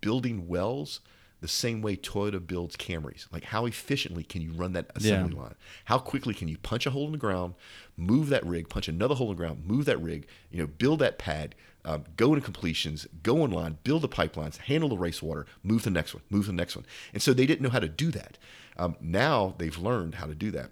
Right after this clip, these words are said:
Speaker 1: And the reason they paid so much for, for, um, for prospects, for, for land, is that they were in a land rush back when they got into it, and prices were going through the roof. And they knew historically that if they didn't buy, even at that inflated price, that it was gonna keep going up,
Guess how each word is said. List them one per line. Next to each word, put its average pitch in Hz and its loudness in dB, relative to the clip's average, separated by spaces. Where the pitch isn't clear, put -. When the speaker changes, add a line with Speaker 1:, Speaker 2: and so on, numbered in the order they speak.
Speaker 1:
And 90 0
the 90 0
reason 143 2
they 110 0
paid 123 0
so 117 0
much 98 0
for, - -4
for, - -6
um, 82 -6
for - -6
prospects, - 2
for, - -6
for - -6
land, 90 0
is 78 -6
that 80 0
they 82 -2
were 85 -4
in 85 -2
a 82 -4
land 113 -2
rush 62 -4
back 78 -6
when 78 -6
they 80 -6
got 78 -6
into 90 -6
it, - -10
and 73 -10
prices 92 -2
were 80 -12
going 85 -4
through 82 -6
the 73 -6
roof. 135 -2
And 90 -4
they 87 0
knew 107 2
historically 107 -2
that 85 -4
if 80 -6
they 85 -4
didn't 90 -2
buy, 92 -2
even 113 -4
at 98 -4
that - -2
inflated 95 -4
price, 117 -4
that - -6
it 80 -4
was 80 -8
gonna 82 -8
keep - -10
going 80 -4
up, - -4